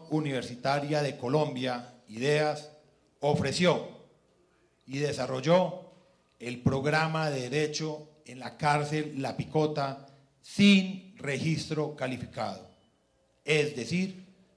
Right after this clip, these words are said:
sin la autorización del Ministerio de Educación Nacional para ofertar dicho programa en el centro carcelario. En este programa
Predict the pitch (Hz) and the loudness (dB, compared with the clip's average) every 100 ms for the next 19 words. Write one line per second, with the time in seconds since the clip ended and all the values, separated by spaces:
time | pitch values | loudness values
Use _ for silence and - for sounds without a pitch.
0 | _ - - 175 175 170 156 143 139 - | _ -10 0 2 2 2 4 4 2 -2
1 | 135 131 123 113 151 165 160 156 135 127 | -2 -2 -4 -2 2 2 0 -4 -4 -8
2 | 113 - 156 156 156 151 127 123 120 113 | -12 -4 0 2 4 2 0 -4 -6 -4
3 | 139 143 139 - 117 135 139 135 - - | -2 -2 -4 -8 -2 0 0 -2 -12 -12
4 | - 131 127 131 120 - 143 139 135 - | -2 2 2 2 -4 -2 2 2 0 -6
5 | - - _ _ - 156 147 147 139 135 | -18 -20 _ _ 0 0 0 -6 -6 -8
6 | - - - 113 127 131 131 131 120 110 | -16 -20 -16 -6 0 2 0 -2 -4 -8
7 | - 127 120 - 107 104 107 95 85 _ | -6 -6 -8 -12 -12 -12 -14 -16 -18 _
8 | _ _ _ _ _ _ _ _ _ _ | _ _ _ _ _ _ _ _ _ _
9 | _ _ _ _ _ _ _ _ _ _ | _ _ _ _ _ _ _ _ _ _
10 | _ _ - - 147 147 151 - 117 160 | _ _ -20 -6 -4 -2 -4 -4 0 2
11 | 165 160 151 - | 2 0 -4 -12